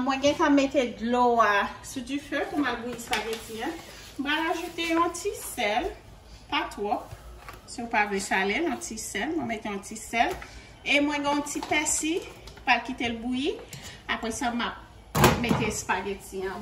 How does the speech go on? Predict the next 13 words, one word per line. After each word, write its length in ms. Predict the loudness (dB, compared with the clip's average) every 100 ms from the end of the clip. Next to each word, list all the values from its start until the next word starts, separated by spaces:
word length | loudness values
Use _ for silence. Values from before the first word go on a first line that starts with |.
| -10
bouyi. 560 | -10 -8 -8 -8 -10 -12 -16 -18 -18 -18 -18 -8
Ke 220 | -2 2 6
mwen 220 | 4 2 0
tan 380 | 2 4 4 4 2 2
dlo 220 | 4 4
a 140 | 4 0
bouyi, 560 | 2 4 4 2 2 2 4
mwen 240 | 6 4 4
pral 400 | 4 6 4 -2 -6
e 300 | -2 -2 -2
seasoning 800 | -2 0 0 2 0 0 -2 -4
e 120 | -4 -2 -4 -4
vyen 380 | -6 -4 -4